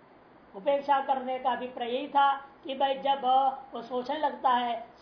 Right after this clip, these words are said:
"सो हम ऐसा जो मैं इतना विशेष अभिमान करने वाला था, लेकिन मेरे साथ ऐसे क्यों हो गया कि अग्नि आदि के साथ तो वाणी से भी बातचीत किया, मेरे से तो सामने खड़ा भी नहीं रह गया, गायब भी हो गया।"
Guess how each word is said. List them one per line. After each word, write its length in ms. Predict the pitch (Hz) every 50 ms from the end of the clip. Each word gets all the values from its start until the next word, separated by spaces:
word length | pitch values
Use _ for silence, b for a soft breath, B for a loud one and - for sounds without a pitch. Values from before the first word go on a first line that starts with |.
| -
"सो 140 | 320 302 302
हम 380 | 285 262 226 233 254 254 247 202
ऐसा 320 | 202 226 262 262 285 285 285
जो 180 | 285 277 262
मैं 420 | 247 240 240 240 247 240 226 - - - - -
इतना 380 | 262 247 - 294 294 311 311 294
विशेष 380 | 277 254 240 254 269 285 - 311
अभिमान 380 | 277 285 277 254 269 262 254
करने 280 | 254 247 240 240 247 247
वाला 260 | 240 240 233 233 226
था, 400 | 226 214 220 226 220 220 - - - - - -
लेकिन 300 | - 240 247 247 254 240 226
मेरे 280 | 220 226 240 254 254 247
साथ 220 | 247 247 233 226
ऐसे 220 | 226 220 - 233 202
क्यों 240 | - 285 285 277
हो 140 | 254 254 240
गया 400 | 233 233 226 226 220 214 208 - - - - - - -
कि 60 | 269
अग्नि 340 | 233 233 233 240 285 311 311
आदि 240 | 302 285 285 277 277
के 180 | 277 269 254
साथ 180 | 247 247 240 240
तो 160 | 240 247 226
वाणी 300 | 214 202 202 240 262 269
से 120 | - 262
भी 100 | 262 254
बातचीत 380 | 247 247 233 226 226 - 233 226
किया, 460 | - 190 226 220 220 220 214 196 - - - - - -
मेरे 360 | 220 226 262 262 254 262 254
से 120 | 247 247 240
तो 100 | 233 202
सामने 320 | 226 233 226 220 220 214
खड़ा 380 | - - 190 214 214 220 233 262
भी 120 | 285 277
नहीं 160 | 285 285 277
रह 160 | 269 269 269
गया, 280 | 254 247 254 247 240 233 - - - - - - - - - - - - - - - - - - - - -
गायब 380 | 196 226 220 202 196 196 190 190
भी 120 | 220 240
हो 180 | 269 254 254 254
गया।" 320 | 254 254 254 247 - -